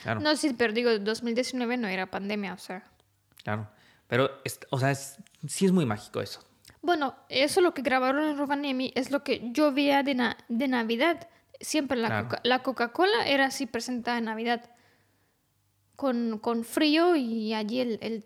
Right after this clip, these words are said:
Speaker 2: el tráiler ese. Pero por eso yo siempre decía, pues, Santa Claus es, o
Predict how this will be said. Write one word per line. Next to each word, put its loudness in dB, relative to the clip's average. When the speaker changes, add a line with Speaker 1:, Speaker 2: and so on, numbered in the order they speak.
Speaker 2:
el -8
tráiler 0
ese. -6
Pero 2
por 0
eso 0
yo -4
siempre -8
decía, -8
pues, -18
Santa -10
Claus -6
es, -8
o -12